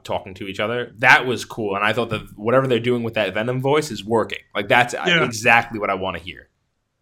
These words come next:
Speaker 1: So I'm ex-, I was excited for that. So definitely, de-, definitely check out the Venom trailer and, uh,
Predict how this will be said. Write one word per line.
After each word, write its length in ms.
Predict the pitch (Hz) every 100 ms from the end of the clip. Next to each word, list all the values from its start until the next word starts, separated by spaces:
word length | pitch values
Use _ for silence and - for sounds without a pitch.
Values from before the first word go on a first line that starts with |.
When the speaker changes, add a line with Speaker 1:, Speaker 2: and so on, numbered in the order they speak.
| _ _ _ _ -
Speaker 1:
So 160 | 113
I'm 100 | 95 101
ex-, 100 | 101
I 140 | 107
was 160 | 107 101
excited 400 | 98 113 95 82
for 80 | 82
that. 260 | 69 64 _ _ _ _
So 440 | - 87 78 73 _ _ _ _
definitely, 400 | 151 156 165 160
de-, 240 | 147 247 -
definitely 320 | - 311 285
check 160 | 247
out 100 | 233 180
the 60 |
Venom 240 | 147 135 107
trailer 480 | 113 95 85 76 _ 95
and, 160 | 98 92
uh, 280 | 82 85